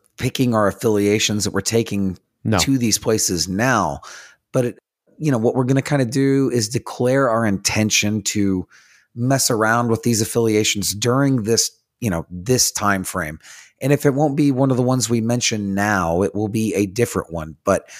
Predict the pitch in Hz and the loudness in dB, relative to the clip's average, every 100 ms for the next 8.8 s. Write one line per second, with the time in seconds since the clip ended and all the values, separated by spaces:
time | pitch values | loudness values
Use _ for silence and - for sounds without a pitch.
0 | - 113 117 107 131 123 104 - - 120 | -14 -2 0 2 2 2 0 -6 -8 0
1 | 120 143 151 127 110 98 101 92 113 120 | 2 2 0 0 0 0 -2 0 0 2
2 | 113 98 - 113 107 95 90 - - _ | -2 -4 -4 -4 -2 -2 0 -2 -4 _
3 | _ _ _ - 104 98 90 78 _ - | _ _ _ -4 -2 -2 -4 -12 _ -8
4 | 76 87 87 80 92 - 85 69 - 73 | -6 -4 -4 0 0 -2 -6 -4 -4 -4
5 | - - - - _ - - - - - | -6 -6 -8 -8 _ -20 -20 -20 -20 -6
6 | 254 147 113 - 175 160 143 135 113 113 | -2 -2 -2 -2 0 2 2 0 -2 -2
7 | 127 127 113 104 98 95 98 101 107 - | 0 2 2 0 -4 -8 -6 -6 -4 0
8 | 107 104 104 95 101 95 - 82 | 2 2 2 2 2 2 0 -2